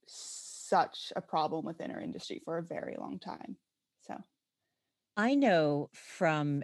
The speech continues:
Speaker 2: talking with you that I didn't even think about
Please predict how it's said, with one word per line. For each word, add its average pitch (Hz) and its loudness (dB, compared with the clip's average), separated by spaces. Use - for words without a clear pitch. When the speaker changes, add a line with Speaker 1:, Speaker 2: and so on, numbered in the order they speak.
Speaker 2:
talking 151 -4
with 139 -4
you 131 -2
that 147 0
I 185 0
didn't 254 0
even 175 -2
think 339 -2
about 120 -8